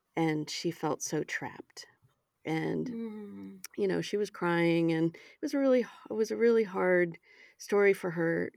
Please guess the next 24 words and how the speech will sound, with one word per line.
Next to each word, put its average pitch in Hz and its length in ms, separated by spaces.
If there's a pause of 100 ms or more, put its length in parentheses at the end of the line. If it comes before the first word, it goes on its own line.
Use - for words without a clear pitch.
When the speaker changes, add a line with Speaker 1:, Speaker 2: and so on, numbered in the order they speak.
Speaker 1:
to - 120
tell 277 280
me, 185 460 (480)
and 208 200
then 208 560 (120)
she 196 1000 (800)
shared 196 560
how 180 460
she 190 300
just 196 380 (260)
kept - 180
moving 220 640
and 175 200
wiggling 185 640 (100)
and 165 500 (800)
yelling 175 640 (540)
and 170 180
straining, 170 480
and 165 100
then 160 100
finally 165 340
she 165 140
could - 220
kick, - 540